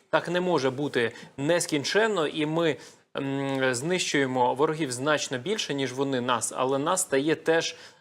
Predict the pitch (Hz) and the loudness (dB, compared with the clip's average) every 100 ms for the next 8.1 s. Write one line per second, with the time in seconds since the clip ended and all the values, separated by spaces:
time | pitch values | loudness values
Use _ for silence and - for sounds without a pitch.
0 | - 131 127 117 110 110 160 202 131 - | 0 2 4 4 0 0 2 2 2 -2
1 | 120 120 143 165 160 - 143 185 - 160 | -4 -4 -4 -2 -4 -2 0 0 0 -4
2 | 170 143 131 127 147 - 143 127 120 117 | -2 -2 -2 -2 -2 2 2 2 -2 -4
3 | 113 139 147 139 123 123 117 127 131 135 | -4 -4 -2 0 0 -2 -6 -6 -4 -2
4 | 127 139 208 220 143 123 120 135 131 123 | 0 0 0 0 0 0 -2 -2 -2 -2
5 | 135 127 143 151 135 113 117 120 127 120 | -2 -2 -4 -2 -2 0 -2 -2 -2 -2
6 | 120 113 120 117 117 143 151 180 233 - | 0 -2 -2 -4 -4 -4 0 0 0 -6
7 | - - _ - 151 139 226 208 147 127 | -20 -20 _ -2 2 4 4 4 0 0